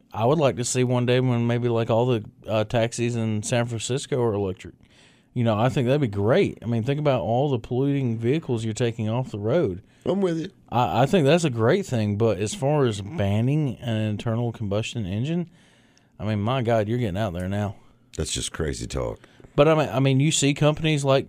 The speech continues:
Speaker 1: you know, right here in the upstate, Proterra, that are pushing out electric city buses.
Speaker 2: Oh, yeah.
Speaker 1: So, I mean, the push for electric cars is there.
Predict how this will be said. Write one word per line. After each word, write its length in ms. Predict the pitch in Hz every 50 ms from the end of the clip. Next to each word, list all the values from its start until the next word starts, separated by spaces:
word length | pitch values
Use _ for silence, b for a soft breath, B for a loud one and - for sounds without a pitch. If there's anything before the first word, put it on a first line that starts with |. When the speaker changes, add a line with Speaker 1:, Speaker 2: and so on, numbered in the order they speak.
| - 113
Speaker 1:
you 100 | 131 135
know, 160 | 135 131 139
right 240 | 131 113 113 123 117
here 140 | 135 147 143
in 80 | 139
the 80 | 127 127
upstate, 380 | 165 185 180 - - 131 107 90
Proterra, 520 | - 131 123 120 - 143 143 175 180 151
that 180 | 110 110 104 101
are 140 | 110 110 110
pushing 400 | 107 - - 120 117 - - 117
out 120 | 113 117 117
electric 420 | 107 110 120 123 - - - -
city 240 | - - 143 143 139
buses. 560 | 131 131 139 165 175 - - 92 - - - - _ _ - -
Speaker 2:
Oh, 80 | 82
yeah. 180 | 139 156 151 101 - - - -
Speaker 1:
So, 140 | - 135
I 40 | 127
mean, 180 | 127 139 143 131
the 80 | 123
push 320 | 107 - - 156 170 175 -
for 160 | - 160 151
electric 360 | 143 139 143 160 - 143 -
cars 400 | - - 147 147 170 165 131 101 101 - - _ _ _
is 240 | - 127 127 135 139
there. 380 | 131 127 147 175 147 101 78